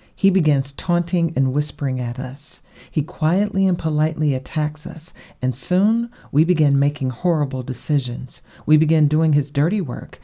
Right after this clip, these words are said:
and worse, we go against God's word, and we defy God's will. And then sometimes, only seconds after we've done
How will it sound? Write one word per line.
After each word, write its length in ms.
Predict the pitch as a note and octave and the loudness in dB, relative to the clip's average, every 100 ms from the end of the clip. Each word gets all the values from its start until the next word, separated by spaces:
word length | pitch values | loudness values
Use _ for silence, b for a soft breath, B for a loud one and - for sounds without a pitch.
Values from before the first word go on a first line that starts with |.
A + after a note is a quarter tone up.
| b b | b b
and 140 | B2+ B2+ | -2 0
worse, 560 | C3+ E3+ A#3 - - _ b b | 0 0 -4 -10 -16 _ b b
we 80 | C#3 | -2
go 240 | A#2+ D#3+ D3+ | 0 2 0
against 340 | C#3 C3 - | -2 -4 -4
God's 320 | - C3 C3 | -6 -6 -6
word, 480 | C#3 D#3+ F#3 G#3+ A3 B B B | -2 -2 0 -4 -8 B B B
and 160 | C#3 C3+ | 2 4
we 80 | C#3 | 2
defy 480 | C3 B2 D#3 D3+ | 0 -4 -2 0
God's 420 | C#3+ C3+ C3+ C3+ C3+ | 0 -2 -4 -6 -4
will. 520 | C#3 C#3 B2 B2 B2 _ B B - | 0 0 -2 -8 -12 _ B B 4
And 100 | C#3+ | 6
then 120 | D3+ | 6
sometimes, 680 | D3+ C4+ D#4+ C#3+ B2 C3 - - | 2 -2 -2 -4 -2 -4 -4 0
only 220 | D3+ C#3+ | 2 2
seconds 600 | A#2+ - G3 G#3+ A3+ G#3 | 0 -4 -4 -2 -2 -2
after 240 | F#3 F3+ | -2 -4
we've 180 | E3+ D#3+ | -2 -2
done 260 | D3 C#3+ | 0 0